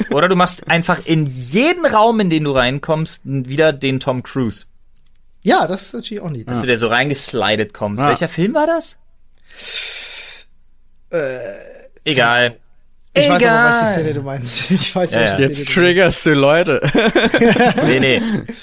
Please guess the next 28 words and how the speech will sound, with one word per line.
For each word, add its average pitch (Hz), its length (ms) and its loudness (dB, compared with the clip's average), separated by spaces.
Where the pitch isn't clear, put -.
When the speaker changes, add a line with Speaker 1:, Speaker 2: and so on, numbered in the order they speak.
Speaker 1:
Das 101 160 -2
war 123 100 4
jetzt 127 140 0
aber 120 100 0
hier 117 160 0
kein 143 320 -2
rip 135 240 0
Headphone-Users, 101 720 -4
egal. 92 320 -2
Speaker 3:
Ja, 104 140 2
das 107 160 -2
stimmt. 98 320 -6
Speaker 2:
meinst. 135 320 -10
Würdet 262 240 2
ihr 254 80 -2
mir 240 100 -2
zustimmen, 247 800 -2
wenn 175 320 -2
ihr 196 120 -2
sagt, 175 520 -4
äh, 165 180 -4
wenn 208 380 0
eine 185 240 -2
Socke 196 280 -4
ein 170 140 -2
Loch, 185 260 -4
also 156 180 -6
man, 160 160 -4